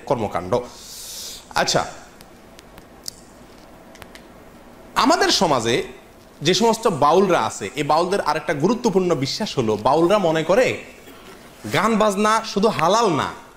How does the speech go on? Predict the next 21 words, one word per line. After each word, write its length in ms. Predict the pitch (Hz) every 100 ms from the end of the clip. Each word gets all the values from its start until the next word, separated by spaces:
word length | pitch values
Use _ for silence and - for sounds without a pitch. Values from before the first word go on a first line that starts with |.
| - -
এটা 200 | 170 196
তাদের 360 | 185 196 185
ধর্মের 320 | 156 165 208 214
অন্যতম 380 | 165 170 151 156
অনুষঙ্গ। 400 | 147 135 135 101
আপনি 260 | 107 131 160
দেখবেন 300 | 160 190 160
বাউলদের 320 | 151 156 170
হাতে 180 | 165 165
একটা 200 | - 156
একতারা 280 | - 135
থাকে 220 | 131 120 98 - - - - - -
না, 160 | 165 - - - - - - - -
লক্ষ্য 240 | 147 185
করছেন 280 | 233 277 226
নি? 140 | 143 95 - - - - - - - -
একতারা 320 | 165 - 190
বাজাবে 320 | 190 190 214 233
আর 80 |
গান 220 | 202 175 147
গাবে। 260 | 123 104